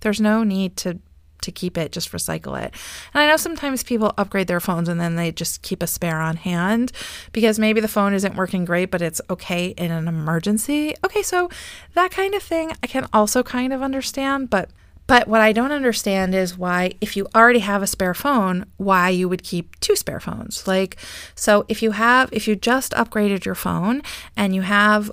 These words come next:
an old one from the time before, plus you have your current old one, then just get rid of the oldest one, recycle that one,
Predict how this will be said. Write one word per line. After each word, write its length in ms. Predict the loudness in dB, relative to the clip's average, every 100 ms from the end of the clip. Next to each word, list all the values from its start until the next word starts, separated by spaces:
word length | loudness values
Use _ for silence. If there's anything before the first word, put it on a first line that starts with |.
| -2
an 160 | -2 2
old 260 | 4 4 4
one 220 | 2 2
from 220 | 2 0
the 60 | 0
time 260 | 0 0
before, 420 | -2 -4 -2 -2
plus 300 | -2 -2 0
you 60 | 0
have 140 | 0
your 100 | -2
current 420 | -2 2 2 2 -2
old 280 | -4 -2 -2
one, 340 | -2 0 -2 -6 -12 -20 -6
then 300 | 0 2 0 -6 -18
just 440 | -2 0 2 -2 -8 _ _ _ _ -4
get 180 | -2 2
rid 160 | 4
of 200 | 4 2
the 120 | -4 0
oldest 420 | 2 4 2 0
one, 320 | 0 0 0
recycle 460 | 0 0 0 0 2
that 220 | 2 2
one, 420 | 0 0 0 -4